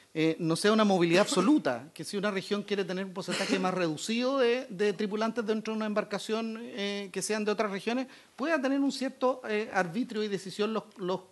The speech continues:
comités regionales, el comité de manejo regionales en esa, en esa, en esa medida. Por eso nos parece que es una norma que, que,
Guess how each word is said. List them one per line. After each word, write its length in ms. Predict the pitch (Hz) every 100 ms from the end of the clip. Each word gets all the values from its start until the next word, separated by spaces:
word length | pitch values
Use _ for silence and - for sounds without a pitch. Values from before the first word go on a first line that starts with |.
| _
comités 340 | - 170 165 190
regionales, 480 | 196 175 180 190
el 40 | 185
comité 240 | 180 170
de 100 | 185
manejo 240 | 185 190 196
regionales 560 | 180 175 190 190 185 -
en 100 | 180
esa, 300 | 180 180 175 - - - -
en 140 | 170
esa, 560 | 180 190 180 175 175 -
en 140 | 165
esa 180 | 175 185
medida. 380 | 180 208 185 117 - - - - - _
Por 140 | 175
eso 160 | 185 226
nos 120 | 196
parece 380 | 208 190 190 214
que 100 | 180
es 80 | 170
una 200 | 190 165
norma 440 | 160 175 170 190 -
que, 440 | - 151 151 156 135
que, 460 | 143 143 135 135